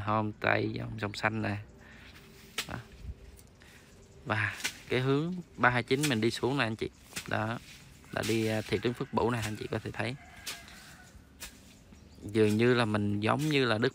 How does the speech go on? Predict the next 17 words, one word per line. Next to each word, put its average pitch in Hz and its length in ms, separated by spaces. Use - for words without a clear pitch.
mình 107 180
nằm 104 200
trong 113 280
cái 135 100
vị - 200
trí 117 220
khu 117 340
mà 101 260
nó - 160
kiểu - 140
là 107 260
tam 110 220
giác - 220
vàng 104 280
á 113 40
anh 123 120
chị. 110 160